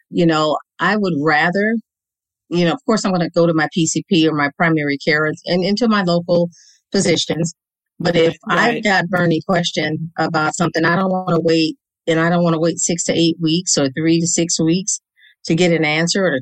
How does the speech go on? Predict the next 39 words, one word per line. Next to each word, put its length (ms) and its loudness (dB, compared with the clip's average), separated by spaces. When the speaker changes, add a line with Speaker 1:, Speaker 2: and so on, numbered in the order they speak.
Speaker 1:
talk 220 0
to 80 -8
someone. 560 0
This 220 2
is 140 0
a 140 -2
perfect 560 0
solution 680 -2
for 120 0
that 220 -2
because 340 -2
I 140 0
will 340 2
now 440 2
have 200 -2
access 680 -2
to 300 2
that 240 0
care, 400 2
or 120 0
at 120 -2
least 340 0
to 140 2
talk 360 0
with 140 -2
someone 520 -2
that 160 -2
can 120 0
help 240 -2
me 200 0
vet 180 2
out 180 0
my 140 -4
questions 580 0
and 140 2
even 220 2
help 340 0
me 360 0
vet 360 0